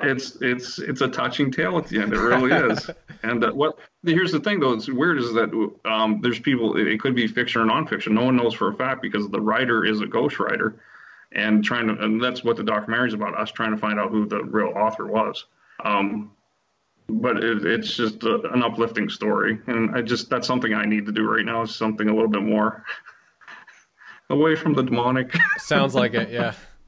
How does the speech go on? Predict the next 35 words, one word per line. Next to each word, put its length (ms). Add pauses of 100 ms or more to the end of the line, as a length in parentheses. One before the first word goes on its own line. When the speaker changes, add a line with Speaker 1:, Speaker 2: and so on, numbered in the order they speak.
(560)
Speaker 2:
Yeah, 200
if 80
Speaker 1:
Yeah, 60
Speaker 2:
we 140
ha-, 200
we 160
never 260
Speaker 1:
so 40
Speaker 2:
have, 220
like, 420
two 220
demonic 420
episodes 480
in 80
a 80
row. 280
We 120
just 160
kinda 400 (800)
g-, 180
go 220
months 440
without 300
having 260
them 120
happen. 440
<laughs> 460 (1400)
Speaker 1:
We 140
even 240
talked 340
about 240
doing 240
a, 160
a 120
ghost, 480